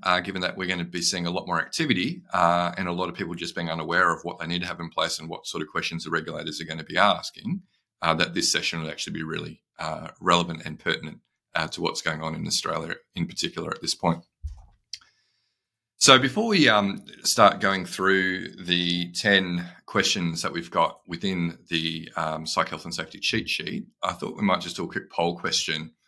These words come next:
uh, of the room to see how prepared people are for a visit from a psychosocial inspector. So if you have a look at the poll that we've got here today,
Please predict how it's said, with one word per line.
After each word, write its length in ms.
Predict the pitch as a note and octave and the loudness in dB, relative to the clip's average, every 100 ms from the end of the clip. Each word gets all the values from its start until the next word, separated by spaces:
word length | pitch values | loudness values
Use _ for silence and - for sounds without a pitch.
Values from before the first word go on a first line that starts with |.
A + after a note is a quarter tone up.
| _ _ | _ _
uh, 280 | F2 D#2+ D#2+ | 2 4 4
of 220 | G#2 G#2+ G#2 | 4 2 0
the 80 | |
room 340 | D#2 D2+ D2+ E2 | -4 -2 -6 -8
to 140 | - - | -6 0
see 220 | - F2 | 2 2
how 120 | F2+ | 2
prepared 420 | E2 E2 - E2 | 0 -2 -2 -2
people 280 | D#2+ E2 D#2+ | -2 -6 -4
are 260 | D#2 D#2 - _ | 0 -2 -4 _
for 240 | B2 A#2 | 6 8
a 80 | E2+ | 8
visit 280 | D#2 E2 - _ | 2 -6 -10 _
from 120 | D#2+ | -8
a 40 | |
psychosocial 680 | D#2+ D#2+ - - F2 - D#2+ | -4 -6 -6 -10 -8 -10 -12
inspector. 380 | D#2+ - - - - _ _ - _ _ _ _ | -8 -8 -6 -10 -12 _ _ -20 _ _ _ _
So 320 | - - A2+ G#2+ | 0 8 10 10
if 420 | G#2 G#2 - G#2+ | 8 4 -2 2
you 60 | |
have 80 | D#3+ | 4
a 20 | |
look 120 | D#3+ G#2 | 4 0
at 40 | |
the 60 | F#2+ | -2
poll 260 | - G2 | 2 4
that 120 | G2 | 4
we've 120 | E2+ F2 | 0 -2
got 200 | F#2+ - | -4 -2
here 120 | F#2 | -2
today, 560 | E2 E2+ E2 E2 E2+ | 2 4 4 2 -4